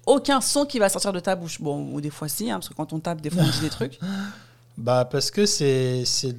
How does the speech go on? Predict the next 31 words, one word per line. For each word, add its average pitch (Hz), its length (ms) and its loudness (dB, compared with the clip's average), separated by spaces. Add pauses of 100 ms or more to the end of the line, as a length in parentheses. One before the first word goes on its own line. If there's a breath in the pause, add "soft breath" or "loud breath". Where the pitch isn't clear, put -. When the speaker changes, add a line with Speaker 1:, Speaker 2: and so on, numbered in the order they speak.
(160)
Speaker 2:
c'est - 180 0
la 131 140 0
frustration 143 600 0
qui 180 140 -4
fait 156 160 -2
qu'on 135 140 -4
passe - 240 -2
à 123 40 -4
la 120 100 -2
violence. 131 460 -4 (880)
C'est - 80 -4
quand 185 240 0
on 135 60 0
manque, 135 420 -2
euh, 110 220 0
vraiment 131 380 -2
des 135 160 0
mots 156 420 2
et 123 40 -2
que, 117 200 -8
par 110 240 -4
exemple, 143 260 -4
tu - 140 -10
es - 20 -4
en 117 80 -4
train 113 200 -12 (120)
de, - 80 -12
euh, 101 160 -6 (760 loud breath)
euh, - 100 -14 (240)
on 120 80 -6
peut... 127 440 2